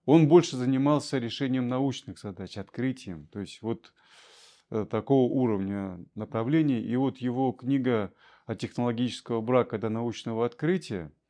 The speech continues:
это примерно как найти идею Альтшулера, то есть заложенные основы решения научных задач. Он много сделал открытий,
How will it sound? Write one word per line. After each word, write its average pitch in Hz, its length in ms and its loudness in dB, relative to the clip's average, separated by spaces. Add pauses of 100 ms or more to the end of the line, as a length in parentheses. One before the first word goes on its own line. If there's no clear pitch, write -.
(480)
это 156 260 0
примерно 123 500 -2
как 120 240 -4
найти 117 440 -6
идею 113 380 -2
Альтшулера, 110 680 -4
то 98 160 -10
есть 92 200 -12
заложенные 110 800 -2
основы 135 600 -4 (260)
решения 123 400 -2
научных 127 600 2
задач. 98 640 -6 (460)
Он 117 140 2
много 123 640 8
сделал 113 400 4
открытий, 139 840 4